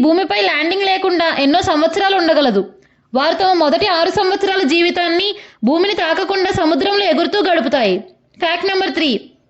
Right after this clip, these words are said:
పక్షుల్లో పిల్లలకు పాలిచ్చి పెంచే ఒకే ఒక క్షీరదం గబ్బిలం. ఫ్యాక్ట్ నెంబర్ ఫోర్, యాపిల్స్‌లో చాలా రకాలు ఉన్నాయి. రోజుకో రకం చొప్పున తిన్నా అన్నిటినీ తినడానికి ఇరవై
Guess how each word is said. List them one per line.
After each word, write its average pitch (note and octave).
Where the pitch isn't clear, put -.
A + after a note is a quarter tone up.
పక్షుల్లో F#4+
పిల్లలకు F#4
పాలిచ్చి F#4
పెంచే F4+
ఒకే E4
ఒక F#4+
క్షీరదం E4
గబ్బిలం. C#4
ఫ్యాక్ట్ D#4+
నెంబర్ F#4+
ఫోర్, D#4+
యాపిల్స్‌లో F#4+
చాలా D#4
రకాలు F#4+
ఉన్నాయి. C#4+
రోజుకో E4
రకం E4+
చొప్పున G#4
తిన్నా F#4
అన్నిటినీ F4
తినడానికి E4+
ఇరవై D#4